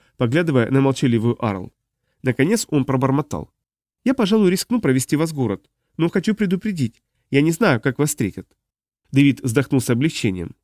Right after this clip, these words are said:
«Ну, слава богу. Дикарь не такой уж трус, каким кажется с первого взгляда. Нам главное попасть в город, а там уж мы найдём общий язык с туземцами. В этом деле у меня большой опыт. Как-никак шесть лет проторчал в Юго-Восточной Азии.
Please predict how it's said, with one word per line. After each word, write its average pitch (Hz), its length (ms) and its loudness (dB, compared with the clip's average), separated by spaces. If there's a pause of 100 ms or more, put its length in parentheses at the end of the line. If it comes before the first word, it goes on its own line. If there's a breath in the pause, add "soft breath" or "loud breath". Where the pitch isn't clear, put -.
(160)
«Ну, 254 140 -4
слава 185 320 2
богу. 107 380 -2 (260)
Дикарь 208 380 0
не 160 80 0
такой 151 260 2
уж 123 100 0
трус, 147 320 0 (160)
каким 139 280 0
кажется 123 400 0
с 117 60 -6
первого 120 300 2
взгляда. 110 480 -4 (520)
Нам 214 240 -2
главное 175 320 2
попасть 156 360 -2
в 135 40 -6
город, 147 300 0 (200)
а 190 120 -8
там 208 240 -2
уж 160 140 -2
мы 190 100 2
найдём 156 400 0
общий 143 260 0
язык 123 220 2
с - 20 -16
туземцами. 107 680 -2 (500)
В - 40 -6
этом 190 260 0
деле 160 220 2
у 139 60 4
меня 139 200 2
большой 123 340 2
опыт. 107 300 -2 (340)
Как-никак 170 480 0
шесть 151 200 -2
лет 180 160 0
проторчал 135 500 0
в 139 80 -4
Юго-Восточной 139 680 2
Азии. 98 420 -4